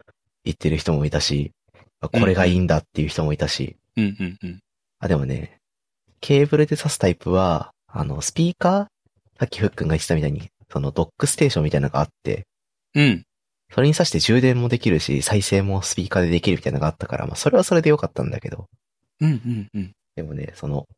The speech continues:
Speaker 1: 香水瓶型って言われるような形で、直接ピーシーに挿せることを、こう、望んでる人は結構多かったと思う。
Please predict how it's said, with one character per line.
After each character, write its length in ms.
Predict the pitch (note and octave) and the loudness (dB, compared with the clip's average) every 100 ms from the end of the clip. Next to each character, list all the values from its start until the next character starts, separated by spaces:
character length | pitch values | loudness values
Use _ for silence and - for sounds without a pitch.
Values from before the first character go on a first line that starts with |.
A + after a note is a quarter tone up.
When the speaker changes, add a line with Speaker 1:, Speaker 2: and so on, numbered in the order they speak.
| - | -6
Speaker 1:
香 180 | F#2 | -4
水 240 | F#2 F#2+ F2+ | -2 0 0
瓶 220 | F#2+ F2 | 0 0
型 220 | F2 - | -2 -2
っ 20 | |
て 80 | E2 - | -4 -2
言 120 | E2 | 0
わ 80 | E2 | 2
れ 80 | |
る 80 | E2+ | 2
よ 80 | E2+ | 2
う 20 | |
な 80 | D2 | 0
形 420 | - - D#2+ - | -6 -10 -6 -2
で、 280 | F#2 E2+ - _ _ _ _ _ - | 0 0 -2 _ _ _ _ _ -16
直 220 | - F2 | -2 0
接 100 | D#2+ | 0
ピ 120 | - | 0
ー 20 | E2+ | 0
シ 100 | F2+ | 0
ー 20 | |
に 40 | |
挿 140 | D#2+ F2 | 0 0
せ 100 | F#2 | 0
る 120 | E2 | 0
こ 120 | D#2+ | -2
と 140 | D#2 C#2+ | -4 -2
を、 320 | C#2 C2 - _ _ - _ _ | -2 -4 -10 _ _ -20 _ _
こ 260 | - - - _ _ _ _ _ _ _ - | -12 -12 -12 _ _ _ _ _ _ _ -2
う、 40 | |
望 260 | D#2+ D#2 D#2 | 0 2 2
ん 20 | |
で 100 | D#2 | 2
る 60 | D#2+ | 0
人 220 | - D2 | -2 -2
は 260 | - - - _ _ | -2 -8 -20 _ _
結 140 | - - | -4 0
構 220 | C#2+ E2+ | 4 4
多 60 | |
か 140 | D#2+ - | 2 -4
っ 20 | |
た 100 | - | -8
と 120 | - | -10
思 160 | C2+ | -10
う。 60 | F#2+ | -12